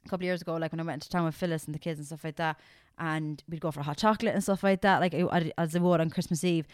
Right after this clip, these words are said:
and the kids would be constantly checking the Santa tracker to see, like, "Oh my God, Mom, he's in Australia. Oh my God, Ma, he's here, he's there." And they're getting so excited because he's getting closer and closer and closer to Ireland.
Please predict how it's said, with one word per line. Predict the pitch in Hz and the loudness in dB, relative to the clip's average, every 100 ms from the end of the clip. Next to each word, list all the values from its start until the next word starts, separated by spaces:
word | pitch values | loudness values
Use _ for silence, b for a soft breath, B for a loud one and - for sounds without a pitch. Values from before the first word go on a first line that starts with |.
| B - | B -8
and | 170 | -6
the | |
kids | 175 220 | 2 2
would | 190 | 2
be | 170 | -4
constantly | - 196 190 180 175 | -2 0 0 0 -4
checking | - 180 - 180 160 | 0 0 0 -2 -2
the | |
Santa | - 175 170 | 0 0 0
tracker | - 180 - 175 | 2 2 2 -4
to | |
see, | 165 180 | -2 0
like, | 170 160 - B B - | 2 2 0 B B -2
"Oh | |
my | 175 | 0
God, | 170 160 | 2 4
Mom, | 160 165 147 | 4 4 2
he's | 160 156 | 0 0
in | 165 156 151 B B B - | 0 0 -2 B B B -8
Australia. | 139 - 180 180 151 | -6 0 4 6 6
Oh | 175 | 4
my | 175 | 2
God, | 185 170 | 2 4
Ma, | 180 170 | 4 4
he's | 160 160 | 4 2
here, | 190 170 | 4 4
he's | 160 151 | 4 4
there." | 185 175 | 4 4
And | 170 | 2
they're | 180 | 0
getting | 180 208 185 | 2 2 2
so | - 220 | 0 -2
excited | 214 214 156 | 2 2 2
because | 165 | -2
he's | 156 | -4
getting | 147 151 | -4 -4
closer | 151 156 143 | -4 -4 -4
and | 143 156 | -8 -6
closer | 160 147 135 | -4 -4 -4
and | 147 | -4
closer | 151 143 | -4 -4
to | 139 | -2
Ireland. | 147 175 233 | 0 0 0